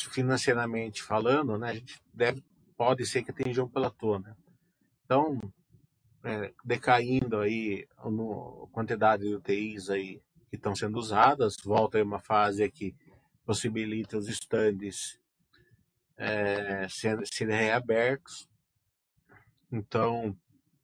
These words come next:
é, se a gente pegar aí o último balanço da Zetec, é, que deu aí setenta centavos por ação, né, oitenta,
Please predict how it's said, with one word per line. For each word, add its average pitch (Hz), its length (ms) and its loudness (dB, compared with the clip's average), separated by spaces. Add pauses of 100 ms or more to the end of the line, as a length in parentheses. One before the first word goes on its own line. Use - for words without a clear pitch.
(540)
é, 107 420 0
se 117 100 -4
a 110 60 2
gente 123 260 -2
pegar 113 360 4
aí 107 260 4
o 98 240 4 (460)
último 110 320 0
balanço 110 560 2
da 104 100 2
Zetec, 104 640 -2 (1080)
é, 101 720 -2
que - 180 -4
deu 107 260 6
aí 101 640 0 (500)
setenta 107 520 -4
centavos 104 580 2
por 104 160 -2
ação, 110 460 -2 (200)
né, 104 220 -8 (240)
oitenta, 107 580 -6